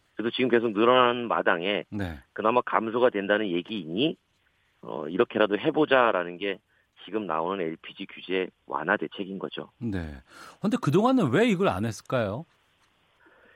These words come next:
Speaker 1: 이게 사실 근본적인 이유는 에너지 문제예요.
Speaker 2: 에너지?
Speaker 1: 예, 우리가 보통 원유를 수입하지 않습니까? 중동에서.
Speaker 2: 예.
Speaker 1: 그러면 이제 정유 공장 가면 이게 휘발유도 만들고 경유도 만들고 엘피지도 나옵니다.
Speaker 2: 예.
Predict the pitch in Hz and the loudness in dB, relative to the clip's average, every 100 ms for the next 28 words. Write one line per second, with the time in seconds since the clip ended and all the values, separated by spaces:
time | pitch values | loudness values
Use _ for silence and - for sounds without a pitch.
0 | _ - 127 156 - 127 190 190 185 175 | _ 0 4 2 2 0 2 2 2 2
1 | 123 113 113 185 113 69 - - 98 143 | 2 0 2 2 0 -4 -16 -6 0 2
2 | 208 220 139 82 73 67 117 139 - - | 2 -2 -8 -8 -8 -4 -4 -4 -10 -2
3 | 104 123 104 127 113 71 _ _ _ _ | 2 2 2 -2 -4 -6 _ _ _ _
4 | - 101 98 107 135 113 - 120 82 87 | 0 2 2 0 0 0 -4 -4 -2 -2
5 | 151 185 90 147 139 101 85 - 76 76 | 0 -2 -2 -6 -4 -2 -2 -2 -8 -8
6 | - 90 87 78 67 67 95 107 95 82 | -8 -4 -2 -2 -2 0 0 2 -2 -2
7 | 120 180 - _ _ 110 120 117 104 92 | -4 -6 -10 _ _ 0 4 4 2 2
8 | 98 95 87 - 92 98 98 87 87 95 | 4 4 0 -4 -4 -2 -2 -4 0 0
9 | 95 73 78 101 90 76 80 - - 120 | 0 -2 2 2 2 -4 -12 0 0 2
10 | 104 104 78 69 78 87 90 82 85 85 | -2 -2 -2 -4 -6 -4 -4 -4 -6 -4
11 | 98 73 73 76 73 98 - - - 92 | -2 -2 -4 -4 0 0 -2 -8 -6 0
12 | 78 120 143 - - _ 104 90 78 101 | 2 2 -2 -6 -12 _ -2 -2 -2 -4
13 | 160 | -6